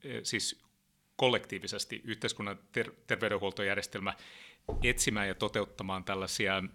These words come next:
niin kuin ei-farmakologisia, ei-kemiallisia, ei, ö, kemiallisiin prosesseihin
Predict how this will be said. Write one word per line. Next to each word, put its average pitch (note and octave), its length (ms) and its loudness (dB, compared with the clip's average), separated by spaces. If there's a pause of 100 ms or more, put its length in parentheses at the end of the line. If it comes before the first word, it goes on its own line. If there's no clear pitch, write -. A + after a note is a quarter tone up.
(340)
niin A2 120 -4
kuin G#2+ 160 -8 (100)
ei-farmakologisia, G#2+ 1500 4
ei-kemiallisia, G#2 1040 2
ei, A#2+ 260 2 (400)
ö, F#2 220 2 (320)
kemiallisiin G2+ 880 0 (420)
prosesseihin G#2 500 0